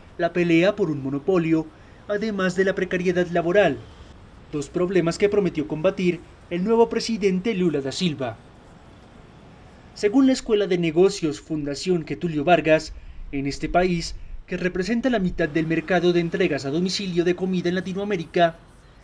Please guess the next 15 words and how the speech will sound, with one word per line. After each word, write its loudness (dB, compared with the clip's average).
el -6
ochenta -2
por -4
ciento -2
de 4
este -2
se -4
encuentra -2
en -8
poder 0
de -2
la 2
empresa 0
local 4
iFood. -6